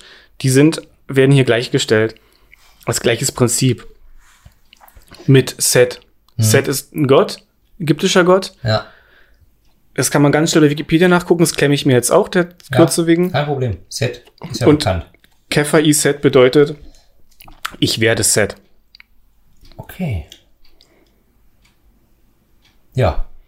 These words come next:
Speaker 1: Und was ich, wie ge-, also ich weiß es nicht, es ist eine Vermutung. Ich glaube, es ist vom Tempel von Set übernommen. Keffer ist das Wort des Äons des Set, mit Worten, f-, das Wort des Äons von, von Telema ist Abrahadabra, das hatten wir in der Demo Borgia-Folge.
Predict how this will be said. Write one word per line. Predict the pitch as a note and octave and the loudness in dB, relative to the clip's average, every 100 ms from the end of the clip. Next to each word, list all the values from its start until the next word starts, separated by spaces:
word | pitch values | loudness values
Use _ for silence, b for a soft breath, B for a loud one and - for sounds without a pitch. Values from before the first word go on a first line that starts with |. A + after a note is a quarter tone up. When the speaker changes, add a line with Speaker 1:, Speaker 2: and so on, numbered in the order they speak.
| B B B B _ _ _ _ | B B B B _ _ _ _
Speaker 1:
Und | C#3+ C3+ - - - | 0 0 0 -14 -12
was | C3 C3 | -6 -2
ich, | F3 - | -2 0
wie | D3 | 0
ge-, | E3 | 2
also | D#3 | 2
ich | F3+ C#3 | 2 0
weiß | C#3 C#3 C#3 | 0 2 0
es | B2 | 0
nicht, | A#2 | -2
es | A#2 | 0
ist | B2+ | 0
eine | B2+ | 2
Vermutung. | C3 B2+ A#2+ | 4 4 2
Ich | B2+ | -2
glaube, | C3+ C#3+ D3+ | 2 4 4
es | C#3+ | 2
ist | - | 0
vom | C3 | 0
Tempel | C#3 C3+ C3+ | 0 2 0
von | - B2+ | 0 -4
Set | - C3+ - - b | 0 -2 -2 -14 b
übernommen. | C3+ A#2+ A#2 C3 G#3 C4+ - b b b b b b b b b - _ _ _ _ | -4 0 2 2 2 -2 -10 b b b b b b b b b -20 _ _ _ _
Keffer | D#3 D#3 F3 D3 | -4 0 2 2
ist | D3 | 2
das | C#3 C3 | 2 2
Wort | C3 C3 | 2 2
des | B2+ - | 0 0
Äons | C3 C#3 F3 F#3+ | 0 2 0 -2
des | F3+ F3 | -4 -2
Set, | F#3 F#3 - - - - | 0 0 -4 -18 -20 -20
mit | - D3+ C3+ - | -14 -8 -8 -10
Worten, | C#3 A#2+ B2+ C#3+ C#3 | 0 0 2 -2 -4
f-, | - - A2 - - - | -12 -16 -18 -18 -20 -4
das | B2+ - | -4 0
Wort | C3+ C3+ | 0 0
des | C3 | -2
Äons | - C3+ C#3 C#3+ | 0 0 0 -2
von, | - C3 B2+ | 0 0 0
von | - C3 | -4 -6
Telema | - C3+ C3+ C3+ | 0 2 4 2
ist | - | 0
Abrahadabra, | C3+ C3 B2 B2 D3 F3 | -2 0 0 2 2 0
das | C3+ | 0
hatten | B2+ C3+ | -2 0
wir | B2+ | 0
in | |
der | B2 | 0
Demo | A#2 | 0
Borgia-Folge. | B2 C3 D3 D3 C#3+ C#3+ | 2 4 2 4 4 4